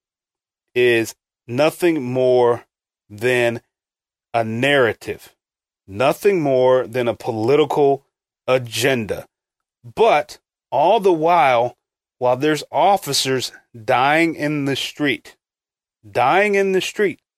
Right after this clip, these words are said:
and some officers looking just like the people who are protesting police,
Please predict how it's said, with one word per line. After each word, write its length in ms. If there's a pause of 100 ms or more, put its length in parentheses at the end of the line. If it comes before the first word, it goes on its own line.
(1000)
and 200
some 280
officers 840 (160)
looking 460
just 320
like 360 (340)
the 100
people 340
who 120
are 160
protesting 840
police, 540